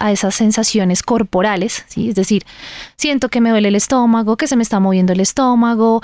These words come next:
o siento la boca seca en caso de, de tener sed. Ese es el hambre fisiológica. Mi cuerpo me está mandando una señal. Pero el hambre emocional no muchas veces tiene estas señales en el cuerpo,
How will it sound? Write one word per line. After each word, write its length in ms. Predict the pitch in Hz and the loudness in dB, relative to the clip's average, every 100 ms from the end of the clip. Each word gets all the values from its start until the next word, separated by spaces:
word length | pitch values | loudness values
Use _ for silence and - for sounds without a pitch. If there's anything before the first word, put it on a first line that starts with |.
| - | -2
o 100 | 254 | -2
siento 300 | 269 214 190 | 0 0 0
la 80 | 185 | 0
boca 220 | 196 175 165 | 0 -2 -2
seca 280 | 240 190 | -2 -2
en 80 | 180 | -2
caso 240 | 202 180 170 | -2 -4 -4
de, 160 | 208 | -4
de 120 | - 185 | -4 -2
tener 260 | 185 180 | 0 0
sed. 220 | 180 196 196 - - _ _ | 0 -2 -4 -10 -20 _ _
Ese 220 | 262 302 | -6 -2
es 80 | 285 | 0
el 80 | 262 | 0
hambre 200 | 233 220 | 2 0
fisiológica. 540 | 233 220 202 185 - | 0 0 0 0 0
Mi 120 | 180 | 0
cuerpo 420 | 185 - 220 214 - | 0 0 0 0 0
me 80 | |
está 160 | 196 - | 0 0
mandando 400 | 180 180 185 185 | 0 0 0 0
una 140 | 180 | 0
señal. 340 | 180 180 175 202 - - - | 0 -2 -2 -6 -12 -20 -6
Pero 180 | 247 233 | -2 0
el 80 | |
hambre 200 | 233 226 233 | 2 2 2
emocional 640 | 240 - 269 233 226 233 | 0 0 0 0 2 2
no 120 | 254 | 4
muchas 260 | 262 247 254 | 2 0 0
veces 260 | 240 240 233 | 0 -2 -2
tiene 220 | 247 233 | 0 0
estas 240 | - 233 | -2 -2
señales 680 | - 240 226 196 190 - - | 0 2 2 0 -2 -6 -8
en 160 | - 208 | 0 2
el 120 | 208 | 2
cuerpo, 460 | - 247 214 - - | 0 0 0 -2 -8